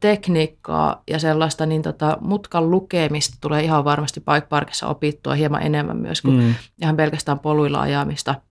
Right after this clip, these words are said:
Speaker 1: koska siellä on niitä rakennettuja mutkia myös
Speaker 2: Ja sama,
Speaker 1: niin paljon.
Speaker 2: samahan pätee esimerkiksi niinku droppeihin, koska kyllä tuolla luonnossa
Speaker 1: Mm.
Speaker 2: löytyy niitä aika paljon.
Speaker 1: Kyllä.
Speaker 2: Ja ainakin mä muistan, kun alkuaikoina kävin ajamassa jotakin polkuja, semmoisia, mitä mä käyn vieläkin ajamassa, ja siellä on ihan pieniäkin droppeja, siis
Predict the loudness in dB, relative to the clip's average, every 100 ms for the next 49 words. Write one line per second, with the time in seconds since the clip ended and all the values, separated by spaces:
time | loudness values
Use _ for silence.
0 | _ -4 -2 0 0 2 2 2 2 2
1 | 2 0 -2 -4 -4 -6 -8 -8 -6 -6
2 | -6 -8 -10 -18 -20 _ 0 2 4 4
3 | 2 -6 -8 -10 -4 0 2 2 2 2
4 | 2 2 2 0 0 -4 -6 _ _ _
5 | _ _ 0 2 2 2 0 0 -6 -6
6 | -2 0 2 4 4 2 2 2 0 0
7 | -2 -2 -4 -4 -4 -4 -4 -10 -14 -20
8 | -18 -16 -18 -2 2 4 4 4 2 2
9 | 2 4 2 2 -2 -2 -4 -6 _ _
10 | -2 2 2 2 0 0 0 2 4 4
11 | 2 -2 -2 -4 -2 -2 0 -2 -2 -2
12 | 0 2 2 2 2 2 0 -2 -2 -4
13 | -4 0 0 2 0 0 0 2 2 2
14 | 0 -2 -2 -2 -2 -2 -2 -6